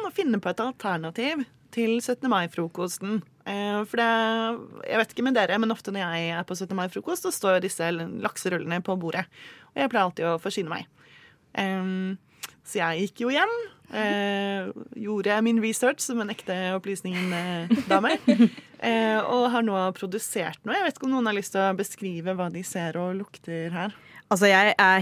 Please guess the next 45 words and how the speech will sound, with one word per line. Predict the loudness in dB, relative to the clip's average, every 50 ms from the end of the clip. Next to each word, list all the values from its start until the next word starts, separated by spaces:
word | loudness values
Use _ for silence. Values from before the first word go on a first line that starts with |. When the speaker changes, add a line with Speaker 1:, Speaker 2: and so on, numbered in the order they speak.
| 4 2
Speaker 2:
helt | 2 0 0 -2 -4 -4 -2
i | -2
sjokk, | 0 0 0 0 -2 -2 _ -20 -20 -20 -4
fordi | 0 2 4 4 6
det | 6 6
lukter | 6 6 4 2 _ -6 -6 -6 _ 2 4 4 4 2 -2 _ _ _
røkelaks, | 2 4 4 4 4 4 2 2 2 2 2 0 0 0 0 -2 -4 -6 -6 -8 -12 -18 -6 0 4
og | 6
så | 6 6
vet | 6 6 6 6 6 6 6 4 2
jeg | 2 0
at | 2 4
det | 2 2
ikke | 4 4
er | 4 4 6 6
det, | 4 4 4 2
og | 4 6
jeg | 6 6 6 6 6
vet | 6 4 6 4 4
ikke | 4 6 6
helt | 6 6 6
hvordan | 4 4 4
jeg | 2 2
skal | -2 -2 -2
forholde | 2 2 2 2 2
meg | 2 2 2
til | 2 4 4
det. | 6 4 4 2 -4 -20 -20 -20 -20 -20 -20 -18 -4 0 4
Og | 4
det | 6 6
ser | 6 6 6 6 6 6
ut | 4 0
som | 2 4 6
du |
har | 6 6
lagd | 6 4 4 2
med | 2 2 2 4
et | 4
sånn | 4 6 6
helt | 8 6 6 6
tradisjonell | 4 4 2 4 6 8 8 8 8 6 2
kremos, | 0 2 4 6 6 8 8 8 8 8 8 6 2 -2 -6 -8 -8 -6 -2
rucola, | 0 0 0 -2 _ -4 0 2 4 6 6 6 4
litt | 4 4 4
løk, | 6 6 8 8 6 6 4 2 _ -12 -18 -18